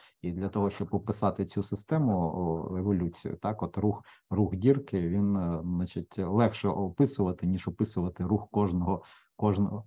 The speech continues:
кожного цього кубика. Виходить, що дірка так рухається, так? Ну, н-, насправді квазічастинки, е, вони, е, бувають, е, ну,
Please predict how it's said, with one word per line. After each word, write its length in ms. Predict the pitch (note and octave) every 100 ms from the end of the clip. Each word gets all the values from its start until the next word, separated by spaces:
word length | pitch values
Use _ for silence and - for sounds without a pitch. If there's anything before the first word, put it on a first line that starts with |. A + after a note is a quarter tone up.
| _ -
кожного 520 | A#2 G#2 F#2+ F#2+ F2+
цього 280 | G#2+ G2+ G2+
кубика. 460 | A2 E2 D2 D2+
Виходить, 540 | E2 F2 E2 A2 F#2 -
що 160 | F#2+
дірка 400 | D#2+ B2 - F2+
так 240 | - E2+ F#2+
рухається, 600 | G2 - - - - -
так? 260 | G#2+ A2 - _ _ _ -
Ну, 320 | F#3 A2 F2+
н-, 240 | G#2 G2
насправді 400 | G2+ - B2 G#2
квазічастинки, 1080 | G#2 G#2+ G2 F#2+ G#2+ - A#2 A2 A2 G2 G2+ G2
е, 300 | G2 F#2 F2+
вони, 520 | G2 G2 G2 G#2 F2+
е, 180 | F#2 F2+
бувають, 580 | G2 G2+ G2 F#2 G#2 -
е, 240 | F#2+ F#2 A2+
ну, 240 | B2+